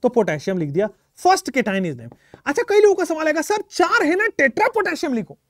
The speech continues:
गधे, वो डाई, ट्राई, टेट्रा जितने भी हैं वो सब कॉम्प्लेक्स के लिए हैं, ब्रैकेट के अंदर के लिए, ब्रैकेट के बाहर वो सब नहीं लगाना है। ब्रैकेट के बाहर सिंपल जो जैसा वैसा लिखना है, ती-, ट्राइक्लोराइड नहीं लिखना है, सिंपल क्लोराइड लिखना है।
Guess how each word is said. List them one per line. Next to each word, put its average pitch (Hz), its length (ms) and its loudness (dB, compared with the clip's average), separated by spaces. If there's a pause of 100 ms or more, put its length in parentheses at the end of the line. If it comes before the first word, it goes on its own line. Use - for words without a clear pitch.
(120)
गधे, 151 440 -4 (840)
वो 320 80 8
डाई, 247 260 4
ट्राई, 370 420 2
टेट्रा 339 380 0
जितने 330 340 -2
भी 359 120 4
हैं 403 80 0
वो 392 120 2
सब 415 320 0
कॉम्प्लेक्स 320 540 0
के 330 100 -2
लिए 269 180 2
हैं, 156 220 -6
ब्रैकेट 240 320 2
के 330 80 -4
अंदर 240 360 0
के 226 100 -6
लिए, 196 80 0
ब्रैकेट 190 280 -2
के 214 60 -4
बाहर 175 240 -6
वो 190 100 -6
सब 190 120 -10
नहीं 190 100 -10
लगाना 139 240 -12
है। 127 60 -20 (1040)
ब्रैकेट 269 460 4
के 359 100 2
बाहर 320 260 2
सिंपल 415 500 -2
जो 294 140 0
जैसा 269 280 -2
वैसा 240 220 -2
लिखना 214 200 -2
है, 165 100 -8 (240)
ती-, 330 220 4 (140)
ट्राइक्लोराइड 349 680 4
नहीं 440 100 2
लिखना 262 180 -4
है, 165 60 -10
सिंपल 240 320 -4
क्लोराइड 180 380 -4
लिखना 147 220 -16
है। - 100 -20